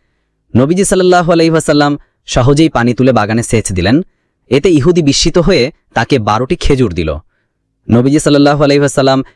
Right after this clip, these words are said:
সেই খেজুর নিয়ে হাসান ও হোসেন রাদিয়াল্লাহু আনহুকে খুঁজতে বের হলেন। অনেক খোঁজাখুঁজির পর দেখলেন তারা মরুভূমিতে ঘুমিয়ে আছে। নবীজি নাতিদের জাগালেন, আদর করলেন, খেজুর দিলেন। বাড়ি ফেরার পর হযরত ফাতেমা রাদিয়াল্লাহু আনহু নবীজির গালে থাপ্পড়ের দাগ দেখে কাঁদতে লাগলেন।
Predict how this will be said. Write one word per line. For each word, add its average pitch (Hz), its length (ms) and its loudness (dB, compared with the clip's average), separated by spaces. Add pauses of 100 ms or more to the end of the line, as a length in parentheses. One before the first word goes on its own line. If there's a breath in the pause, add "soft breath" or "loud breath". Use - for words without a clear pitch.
(140 soft breath)
সেই 156 180 0
খেজুর 147 320 0
নিয়ে 131 280 0 (220)
হাসান 190 380 -2
ও 175 100 -2
হোসেন 143 340 0
রাদিয়াল্লাহু 123 500 0
আনহুকে 131 440 0 (220)
খুঁজতে - 340 0
বের 104 180 0
হলেন। 76 280 -6 (560)
অনেক 233 200 -2
খোঁজাখুঁজির 196 520 0
পর 143 200 2
দেখলেন 143 380 0 (400)
তারা 165 160 0
মরুভূমিতে 170 520 2
ঘুমিয়ে 143 340 2
আছে। 90 340 -4 (600)
নবীজি 135 340 2
নাতিদের 127 400 0
জাগালেন, 107 460 0 (220)
আদর 117 260 -2
করলেন, 113 400 0 (260)
খেজুর 165 300 4
দিলেন। 82 300 -4 (720)
বাড়ি 113 220 -2
ফেরার 196 240 0
পর 135 280 0 (400)
হযরত 160 360 -2
ফাতেমা 196 400 -4
রাদিয়াল্লাহু 139 500 0
আনহু 123 240 0
নবীজির 131 420 2
গালে 113 300 0
থাপ্পড়ের 151 500 0
দাগ 123 240 -2
দেখে 135 220 -4
কাঁদতে 143 340 -2
লাগলেন। 78 380 -6